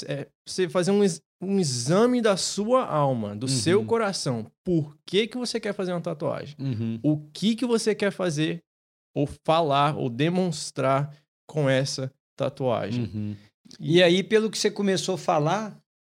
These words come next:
Speaker 2: se isso for ferir algum,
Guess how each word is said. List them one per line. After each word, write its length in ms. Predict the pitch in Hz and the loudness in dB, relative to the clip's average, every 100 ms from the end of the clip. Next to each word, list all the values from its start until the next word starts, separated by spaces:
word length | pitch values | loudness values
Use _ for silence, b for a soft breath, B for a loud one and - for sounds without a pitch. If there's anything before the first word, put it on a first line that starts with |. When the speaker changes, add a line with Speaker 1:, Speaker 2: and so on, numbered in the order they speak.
| - | -6
Speaker 2:
se 260 | - - | -2 0
isso 440 | 196 190 240 - 226 | 2 2 2 0 -2
for 200 | - 190 | 0 0
ferir 760 | 147 214 185 156 214 214 - - - | 0 -2 0 0 0 0 -2 -8 -4
algum, 720 | 143 143 143 143 175 180 | -2 0 -2 -2 0 0